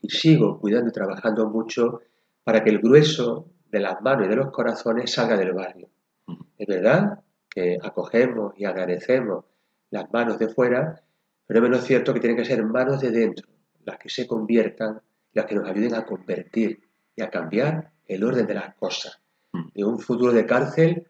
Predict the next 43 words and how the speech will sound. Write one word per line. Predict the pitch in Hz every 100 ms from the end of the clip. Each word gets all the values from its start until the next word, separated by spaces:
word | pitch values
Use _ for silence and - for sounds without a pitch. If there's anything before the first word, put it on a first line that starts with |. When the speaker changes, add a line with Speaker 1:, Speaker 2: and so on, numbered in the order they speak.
| _
Speaker 1:
a | 104
un | -
futuro | - 120
de | 113
cultura, | 101 92 107 113 95 90 - _ _ _ -
de |
un | 110
futuro | 117 123 117
de | 117
delincuencia | 113 - 123 135 - 147 156
a | 156
un | -
futuro | 113 123
de | 117
amor, | 90 107 110 104
de |
amistad. | 95 92 - 113 107 - - _ _
Entonces, | - 113 - 131 131 120 - -
es | 120 160
un | 123
redoble, | 117 123 104 90 - _ _ -
y |
es | 92
verdad | 101 104
que | 104
es | 104
más | 104
dificultoso, | 104 - - 98 117 120 -
y |
está | - 120
siéndolo, | - 117 107 90 90 - _ _ _ _ _
pero | 104 101
apostamos | 95 107 - 123 123 143 160 - _ _
porque | 104 -
sean | - 113 117
jóvenes | - 131 135 95 92 90
de | 95
nuestro | 98 - 123
barrio | 123 117 120 139 -
a | 110
los | 110
que | - 120
capacitemos, | 110 107 135 143 - 127 127 113 123 160